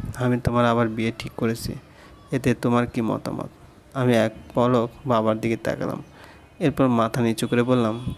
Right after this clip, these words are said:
"তুমি যা ভালো মনে করো।" বাবা বিনা আওয়াজে চলে গেলেন। বাবা বের হতে আয়নার উপর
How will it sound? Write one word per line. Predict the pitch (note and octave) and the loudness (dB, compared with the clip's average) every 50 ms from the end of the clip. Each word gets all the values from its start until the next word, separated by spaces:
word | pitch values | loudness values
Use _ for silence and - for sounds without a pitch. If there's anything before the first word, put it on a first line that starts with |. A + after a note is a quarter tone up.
| - | -2
"তুমি | - C3 B2+ B2+ A#2+ | 2 2 4 2 2
যা | B2 B2 A#2 A#2 A#2+ | 2 0 0 2 2
ভালো | A2+ A#2 A2+ A#2 A#2 | 2 2 2 2 0
মনে | A#2 A2+ G#2+ G#2+ | 0 0 -2 -2
করো।" | A2 - B2 - - - - - - - - - - - - - | -4 -6 -6 -8 -8 -12 -16 -20 -20 -20 -20 -20 -20 -20 -8 -2
বাবা | C#3 C3+ C3+ C#3 | 2 2 4 2
বিনা | C3+ A#2+ A#2+ A2+ A#2 A2+ | 4 2 2 2 4 2
আওয়াজে | A2+ A2+ A2+ A2+ A#2+ | 2 2 0 0 -4
চলে | A#2+ - - A2 A2 G#2+ | -4 -2 -4 -4 -2 -4
গেলেন। | - - G2+ - C3 B2+ - - - - - - - - - - - - - - - - - - - - - - - - - - - - - - - - - - - - - - - | -6 -6 -8 -10 -12 -14 -16 -18 -20 -20 -20 -20 -20 -20 -20 -20 -20 -20 -20 -20 -20 -20 -20 -20 -20 -20 -20 -20 -20 -20 -20 -20 -20 -20 -20 -20 -20 -20 -20 -20 -20 -20 -18 -10 0
বাবা | C#3+ C#3 C3 C3 C#3 | 2 2 4 4 4
বের | B2 A#2 A#2 B2 C3 | 4 4 4 4 4
হতে | C3+ C3+ - C#3 B2 A#2 A#2+ B2+ | 2 2 2 2 4 4 4 4
আয়নার | B2 A#2 A2+ A2+ A2+ A2+ | 4 4 4 2 2 2
উপর | A2+ A2 - A2+ | 0 -2 -2 -6